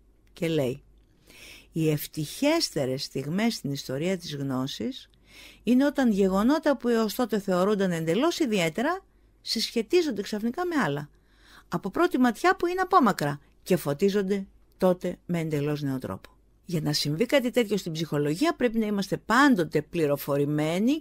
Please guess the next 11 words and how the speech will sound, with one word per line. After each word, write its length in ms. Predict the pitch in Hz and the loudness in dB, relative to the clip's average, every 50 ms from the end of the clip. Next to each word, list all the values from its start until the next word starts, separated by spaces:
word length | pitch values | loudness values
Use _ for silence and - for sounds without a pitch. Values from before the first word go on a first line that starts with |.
| - _ | -4 _
και 140 | - 214 | 0 2
για 280 | 180 170 151 180 190 247 - | 2 2 2 2 4 4 4
άλλα 160 | - 359 320 | 4 2 0
πράγματα, 600 | - 165 139 131 131 135 135 131 - - 139 151 - - - - - - _ _ | 0 0 -2 -2 -2 -4 -6 -6 -6 -8 -8 -8 -10 -18 -20 -20 -20 -20 _ _
εκτός 440 | 202 196 - - - 330 320 - | -4 -4 -4 0 0 2 2 2
από 180 | 359 349 - 285 | 0 -2 -2 -2
το 100 | 233 202 | -2 -2
καθ' 200 | - 165 165 156 | -4 -4 -4 -4
αυτό 200 | 151 - - 151 | -6 -6 -6 -6
αντικείμενό 600 | 135 135 135 143 151 - 143 156 131 135 139 131 | -6 -6 -6 -8 -8 -8 -6 -4 -4 -2 -4 -4
μας. 280 | 131 139 139 143 - | -6 -8 -10 -12 -16